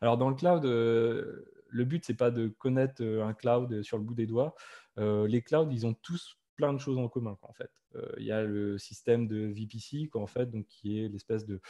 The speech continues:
de réseau qui est alloué à chaque client. Il y a le fonctionnement, donc qu'est-ce qu'un,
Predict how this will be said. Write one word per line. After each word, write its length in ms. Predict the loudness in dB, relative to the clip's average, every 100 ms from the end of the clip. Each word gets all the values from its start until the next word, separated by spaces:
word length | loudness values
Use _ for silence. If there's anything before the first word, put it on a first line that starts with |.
| -20 -14
de 100 | -4
réseau 380 | 0 2 2 0
qui 100 | 0
est 20 |
alloué 200 | -2 0
à 40 | 0
chaque 240 | -2 -8
client. 540 | -8 -4 0 0 -2 -6 -14 _ -2
Il 60 | 2
y 40 |
a 40 |
le 80 | 2
fonctionnement, 560 | 0 -4 -2 0 2 0
donc 220 | -2 -2
qu'est-ce 240 | -2 -2
qu'un, 400 | -2 -2 -2 -4